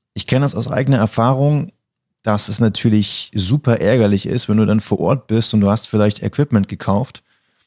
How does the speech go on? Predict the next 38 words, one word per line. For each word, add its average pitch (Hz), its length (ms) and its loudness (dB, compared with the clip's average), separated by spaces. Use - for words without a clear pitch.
hast 127 240 -2
es 123 80 -6
aber 120 160 4
nicht 120 220 0
probiert 120 500 2
und 107 220 2
dann 107 180 -2
funktioniert 120 680 0
das - 160 -4
nicht, - 360 -6
weil 90 160 -2
dann 110 280 0
ruiniert 113 480 2
das 120 100 -2
so - 80 -2
ein 104 140 2
bisschen - 280 0
das 104 140 0
ganze 127 320 -2
Urlaubsfeeling. 104 800 0
Und 104 180 2
deswegen 113 640 2
ist 110 160 0
es 107 300 0
super 123 360 2
wichtig, 117 460 0
dass 98 200 -4
wenn 110 140 2
ihr 107 140 2
euch 101 180 -2
Equipment 107 500 0
bestellt, 110 520 0
das 95 180 -2
rechtzeitig 104 760 -2
tut, 117 280 -4
vielleicht 110 340 0
sogar 110 240 0
so, 123 400 2